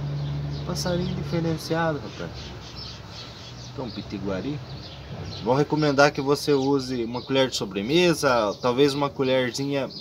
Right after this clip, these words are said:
ainda menor. Mas a, a quantidade segura, até uma colher de sopa, você pode usar assim com tranquilidade.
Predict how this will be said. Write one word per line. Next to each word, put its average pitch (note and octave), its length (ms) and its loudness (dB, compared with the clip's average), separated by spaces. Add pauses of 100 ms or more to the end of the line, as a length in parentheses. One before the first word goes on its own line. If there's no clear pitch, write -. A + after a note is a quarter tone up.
(180)
ainda C3 260 0
menor. C#3+ 460 2 (420)
Mas D#3+ 180 8
a, D#3+ 400 10
a D3 60 8
quantidade F3 600 4
segura, F#3+ 560 2
até F#3 220 4
uma A3 180 4
colher E3+ 340 6
de D3+ 100 -2
sopa, C#3+ 480 2
você A2+ 260 -4
pode C#3+ 300 2
usar C#3 240 4
assim D#3 260 0
com D#3 160 -4
tranquilidade. D#3 840 2